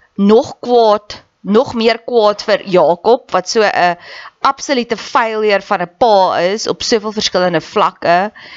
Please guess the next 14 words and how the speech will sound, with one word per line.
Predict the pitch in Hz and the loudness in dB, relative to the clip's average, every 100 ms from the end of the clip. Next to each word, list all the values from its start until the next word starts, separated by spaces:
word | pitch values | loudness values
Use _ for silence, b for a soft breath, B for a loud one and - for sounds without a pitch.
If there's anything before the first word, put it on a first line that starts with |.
| B B B | B B B
Soos, | 285 240 | -2 0
hoekom | 247 440 | 2 0
het | 440 440 | 0 -2
hy | |
nie | 392 359 | -6 -4
saam | - 359 392 | 2 2 2
gegaan | 320 - 160 | -2 -2 -2
nie? | 165 | 0
Hy | 147 202 | -2 -2
gooi | - 330 | -4 -2
hierdie | 349 262 - | -2 -2 -2
tantrum | 277 269 269 254 247 | 0 0 0 -4 -2
van, | 233 - | -4 -2
"Ooh, | 427 622 | 0 2